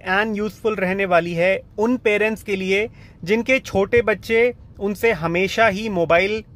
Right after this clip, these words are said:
की जिद करते रहते हैं, भले ही गाड़ी में क्यों ना drive कर रहे हों वो बच्चे। काफ़ी बार ऐसा होता है, हम कहीं पर रुके हुए हैं और ऐसे में जो छोटा बच्चा है आपका mobile मांगने आपसे लग जाता है, भले ही आप अपने मोबाइल में कुछ काम क्यों ना कर रहे हों।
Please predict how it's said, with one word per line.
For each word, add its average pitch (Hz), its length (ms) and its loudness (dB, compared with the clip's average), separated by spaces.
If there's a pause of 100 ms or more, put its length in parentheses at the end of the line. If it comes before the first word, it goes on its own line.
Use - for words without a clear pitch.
की 214 100 -6
जिद 180 260 -2
करते 170 360 -2
रहते 165 300 0
हैं, 165 280 -2
भले 139 220 0
ही 190 240 -2
गाड़ी 156 360 2
में 202 180 -2
क्यों 180 180 -6
ना 185 100 2
drive 156 340 0
कर 156 200 -2
रहे 156 140 -2
हों 151 180 -8
वो 143 120 -6
बच्चे। 143 360 -6 (720)
काफ़ी 190 280 4
बार 240 180 4
ऐसा 233 220 0
होता 214 300 -2
है, 226 120 -2
हम 240 120 -4
कहीं 220 180 -4
पर 220 160 -2
रुके 175 280 -4
हुए 208 240 0
हैं 208 160 0
और 220 160 2
ऐसे 165 260 0
में 214 240 -4 (280)
जो 202 80 -2
छोटा 190 300 0
बच्चा 190 280 2
है 196 180 0
आपका 170 420 0
mobile 175 560 0 (120)
मांगने 165 400 0
आपसे 180 300 0
लग 175 180 -2
जाता 156 300 0
है, 180 460 -8 (180)
भले 156 200 0
ही 220 160 0
आप 202 240 2
अपने 202 240 -2
मोबाइल 180 440 0
में 190 160 -4
कुछ 190 160 -8
काम 170 320 -4
क्यों 175 140 -6
ना 170 140 -2
कर 165 160 -2
रहे 156 140 -2
हों। 160 160 -4